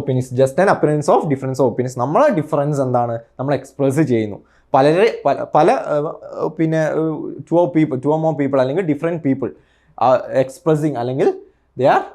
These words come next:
expressing the difference of opinion. അതാണ് എന്ത്? കോൺഫ്ലിക്റ്റ് എന്ന് പറയുന്നത്. Of interest,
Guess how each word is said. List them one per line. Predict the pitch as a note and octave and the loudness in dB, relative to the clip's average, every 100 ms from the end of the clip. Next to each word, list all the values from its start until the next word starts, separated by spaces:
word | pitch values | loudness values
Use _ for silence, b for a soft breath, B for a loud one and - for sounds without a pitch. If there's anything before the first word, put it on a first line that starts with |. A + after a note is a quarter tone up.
| _ _ _ - | _ _ _ -12
expressing | A#2+ - D3 C#3+ D#3+ D#3+ | -12 -6 0 0 2 4
the | F3 G#4 - B2+ | 4 2 -2 -8
difference | A#2 B2+ B2+ D3 | -6 -4 0 0
of | A#2+ | 0
opinion. | - B2 A2+ A2 | -2 -2 -2 0
അതാണ് | C3 C#3 C3 | 2 2 0
എന്ത്? | B2+ B2 B2 | -2 -4 -4
കോൺഫ്ലിക്റ്റ് | A#2+ B2 C#3 C#3 B2 | -6 -4 -4 -2 -2
എന്ന് | A#2 A2+ | 0 0
പറയുന്നത്. | A2 B2 - D3+ | 0 -2 -2 -2
Of | - B2 | -4 -6
interest, | B2 F3 | -2 -4